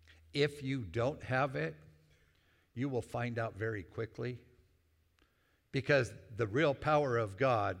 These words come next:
is about to reveal himself in a way that Simon doesn't even know.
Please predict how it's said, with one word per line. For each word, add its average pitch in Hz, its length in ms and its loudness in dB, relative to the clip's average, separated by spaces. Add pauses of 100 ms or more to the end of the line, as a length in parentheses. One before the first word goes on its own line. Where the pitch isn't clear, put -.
is 98 160 -10
about 104 320 0
to - 80 -10
reveal 104 460 -2
himself 101 580 -6
in 95 100 -4
a 95 60 -6
way 95 460 -2 (720)
that 101 120 -4
Simon 104 360 -2
doesn't 90 260 -6
even 85 260 -8
know. 82 180 -10